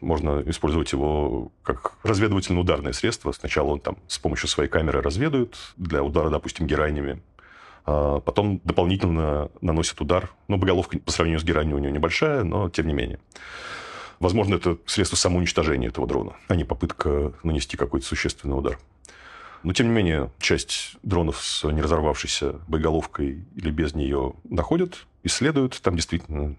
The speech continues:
стоят модемы, которые подключены к бортовому компьютеру небольшому. Иногда совмещены с камерой, иногда камеры нет. То есть используются чисто для улучшения навигации. Но предполагается, что у большинства дронов никакого модема нет.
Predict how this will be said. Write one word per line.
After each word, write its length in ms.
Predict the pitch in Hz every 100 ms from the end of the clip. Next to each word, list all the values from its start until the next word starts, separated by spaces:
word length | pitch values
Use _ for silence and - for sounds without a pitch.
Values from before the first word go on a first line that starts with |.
| -
стоят 300 | - 71 69
модемы, 360 | 85 131 156
которые 240 | 131 104 82
подключены 560 | 80 - - 78 73
к 240 | 69 - -
бортовому 600 | 64 71 76 80 73 65
компьютеру 580 | 76 - 165 143 135 131
небольшому. 640 | 113 101 - 98 90 90 95 - - - - -
Иногда 260 | 98 95
совмещены 600 | 90 90 80 - 90 82
с 320 | - - 80
камерой, 340 | 71 90 78 73
иногда 240 | 78 76
камеры 300 | - 78 76
нет. 340 | 110 170 - - _
То 80 | -
есть 160 | - -
используются 460 | - - 76 69 65
чисто 320 | - - 71
для 400 | 65 69 69 69 69
улучшения 420 | 104 82 - 76
навигации. 680 | 73 82 147 165 - 113 113 - _ - - - -
Но 240 | - 143 143 -
предполагается, 640 | - 107 101 95 123 120 92
что 200 | - 85
у 20 |
большинства 400 | 80 - - 85
дронов 400 | 82 85 71 -
никакого 380 | 107 - - 76
модема 300 | 71 67 95
нет. 160 | 143